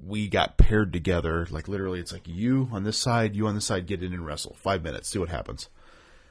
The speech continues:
Which is not an easy thing to do. I was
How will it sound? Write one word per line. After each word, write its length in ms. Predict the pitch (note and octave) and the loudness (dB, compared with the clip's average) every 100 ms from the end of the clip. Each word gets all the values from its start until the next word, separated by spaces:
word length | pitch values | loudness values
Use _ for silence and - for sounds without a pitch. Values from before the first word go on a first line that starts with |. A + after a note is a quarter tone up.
| _ | _
Which 140 | D#3 | 2
is 80 | E3 | 8
not 180 | B3 C#4+ | 10 12
an 80 | D#3+ | 10
easy 260 | C#3 A#2+ | 8 6
thing 200 | A#2 B2 | 4 2
to 80 | F2+ | 0
do. 400 | D2 F2+ C2 C#2+ - - - - - | -2 -2 -2 -6 -10 -20 -20 -12 4
I 140 | C3+ | 10
was 200 | D3 - | 10 8